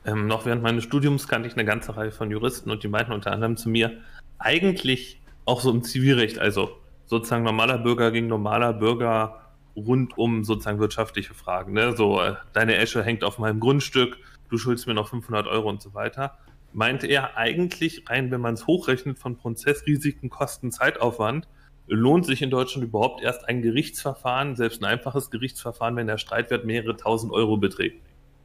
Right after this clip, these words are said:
Vorher sozusagen seine Kernthese, eigentlich, wenn man's ausrechnet, macht es quasi überhaupt gar keinen Sinn, den Rechtsweg zu bestreiten. Oder sollte man auf jeden Fall versuchen, das zu vermeiden. Das geht natürlich nicht immer, aber das war sozusagen seine Einschätzung, einfach um zu zeigen, wie teuer im Verhältnis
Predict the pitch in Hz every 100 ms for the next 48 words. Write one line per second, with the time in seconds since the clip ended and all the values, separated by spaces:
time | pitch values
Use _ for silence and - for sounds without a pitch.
0 | - 127 127 123 120 120 113 113 107 104
1 | 117 120 131 107 104 123 117 110 104 -
2 | 117 123 120 127 110 110 - 113 - 110
3 | 110 117 113 - 110 110 113 113 104 113
4 | - - 110 113 107 104 - 104 104 -
5 | 131 - - - - - - - - 120
6 | 117 123 123 117 110 127 120 117 117 113
7 | 117 110 113 113 104 107 104 104 127 117
8 | 107 110 107 110 101 131 120 139 - -
9 | - - - 110 117 117 120 120 117 117
10 | 110 104 104 101 123 131 - 120 - -
11 | - 110 107 107 104 110 120 113 110 110
12 | 110 117 95 113 101 98 107 107 107 -